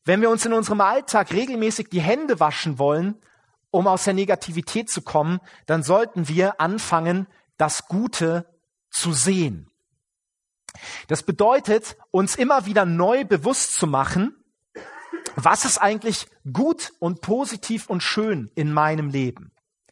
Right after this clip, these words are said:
Und es geht jetzt nicht darum, äh, wenn wir gerade alles negativ sehen, zu versuchen,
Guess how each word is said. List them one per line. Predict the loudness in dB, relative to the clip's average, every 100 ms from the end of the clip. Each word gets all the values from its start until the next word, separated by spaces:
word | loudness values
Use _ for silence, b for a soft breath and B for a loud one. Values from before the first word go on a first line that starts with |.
| B B B B B B B B
Und | 0 0
es | 2
geht | -2 0
jetzt | 0 2
nicht | 0 0 0 2
darum, | 2 2 2 0 0 -2 -8 b b b 2
äh, | 2 2 0
wenn | 0 0
wir | 2 2 2 -2 -12
gerade | 0 2 4 4
alles | 2 2 0
negativ | 0 2 0 0 -6
sehen, | -2 0 0 -2
zu | -4
versuchen, | 0 0 0 -2 0 -2